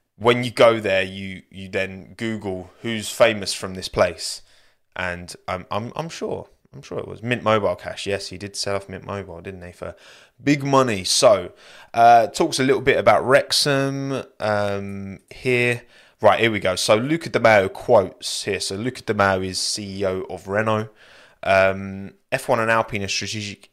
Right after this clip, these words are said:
strategic, I really struggle with that word sometimes, strategic assets for the Renault Group.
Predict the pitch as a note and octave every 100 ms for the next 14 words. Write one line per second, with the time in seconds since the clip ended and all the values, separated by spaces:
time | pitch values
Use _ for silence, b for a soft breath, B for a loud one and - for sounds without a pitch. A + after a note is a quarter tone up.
0 | - - - - - G3+ F#3 D3 D3 -
1 | _ _ G#2+ G#2+ C#3+ E3 D#3 A#2 F#2 F2
2 | E2+ D#2 F2+ - - - - - F3 D#3
3 | - - - G#2+ - F2+ - F2 F2 G#2+
4 | G#2 G2+ G2+ -